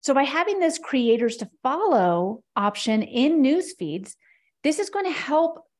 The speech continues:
more creators be found. It's gonna highlight rising stars in the app to potentially interested users. And to make it even better, they're adding a follow button alongside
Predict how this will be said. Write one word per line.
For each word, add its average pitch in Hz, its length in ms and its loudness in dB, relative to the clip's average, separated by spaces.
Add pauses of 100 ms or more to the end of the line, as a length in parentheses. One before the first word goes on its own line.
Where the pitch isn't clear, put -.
(100)
more 311 680 4
creators 262 460 -2
be 226 140 -4
found. 202 340 -4
It's 214 140 -2
gonna 254 160 2
highlight 269 640 0
rising 247 360 2
stars 214 320 -2
in 202 80 -6
the 196 120 -4
app 285 260 -4
to 226 320 -2 (260)
potentially 277 880 0
interested 254 600 0
users. 311 540 -6 (420)
And 254 80 2
to 277 60 4
make 320 160 2
it 330 60 2
even 302 160 2
better, 220 440 4
they're 214 220 -2
adding 208 340 -4
a 196 140 -8
follow 233 420 0
button 214 300 0
alongside 196 720 -6